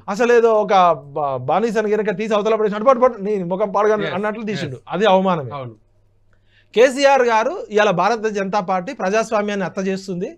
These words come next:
Speaker 2: Hmm.
Speaker 1: అమిత్ షా గారు, మోడీ గారు, బిఎల్ సంతోష్ గారు కలిసి చేస్తున్నారు అంటున్నారు. ఈ, ఓ,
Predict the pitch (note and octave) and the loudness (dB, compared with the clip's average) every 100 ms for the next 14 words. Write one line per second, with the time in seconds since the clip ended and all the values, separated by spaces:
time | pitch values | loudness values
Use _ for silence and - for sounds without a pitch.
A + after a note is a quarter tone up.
0 | _ D#3+ B2+ - F#3+ A3+ C#4 A#3+ A3+ A3+ | _ -14 -10 -2 -2 0 -2 0 2 2
1 | G3+ G3 G#3 G#3 G#3 G#3+ F3+ G3+ G3+ F#3+ | 0 0 2 2 0 0 0 0 -2 -6
2 | F#3+ F#3 G3 F3+ E3 G3 G#3 F3+ F#3 F#3+ | -6 -6 -4 -4 -4 -6 -6 -6 -6 -6
3 | D#3 C3+ A2+ - _ _ _ _ _ _ | -6 -8 -12 -16 _ _ _ _ _ _
4 | _ _ _ _ _ - A#3 - A3+ G#3 | _ _ _ _ _ -4 -4 -4 0 2